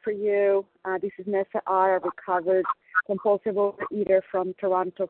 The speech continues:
Canada. Um, by the time I get to step six, I have seen all the misery that my character defects have cost me, and more importantly, I guess, the people around me. And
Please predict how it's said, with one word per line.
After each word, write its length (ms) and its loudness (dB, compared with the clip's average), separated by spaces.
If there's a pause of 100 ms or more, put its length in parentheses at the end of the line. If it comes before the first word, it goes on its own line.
Canada. 560 2 (800)
Um, 320 4 (220)
by 180 4
the 200 0
time 340 4
I 80 0
get 260 0
to 80 -4 (120)
step 160 -2 (180)
six, 340 2 (140)
I 160 -2
have 200 -2 (340)
seen 480 -2 (640)
all 300 8
the 100 4
misery 680 2
that 180 0
my 480 2 (520)
character 420 2
defects 600 -4
have 120 -4 (180)
cost 220 2 (100)
me, 600 -2
and 600 -6
more 220 0
importantly, 720 -2
I 100 0
guess, 280 2
the 80 0
people 340 -6
around 460 4
me. 240 -6 (760)
And 480 2